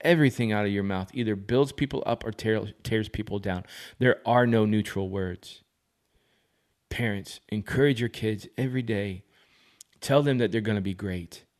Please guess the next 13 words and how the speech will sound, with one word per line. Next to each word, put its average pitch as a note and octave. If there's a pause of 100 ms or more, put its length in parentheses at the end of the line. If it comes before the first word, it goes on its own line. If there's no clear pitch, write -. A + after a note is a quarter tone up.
(240)
Tell C#3
them C#3
that A#2
they're G#2+
beautiful. G#2
I B2+
tell D3+
Anna C#3
she's A#2
beautiful B2
every D3+
single D3
day, G2+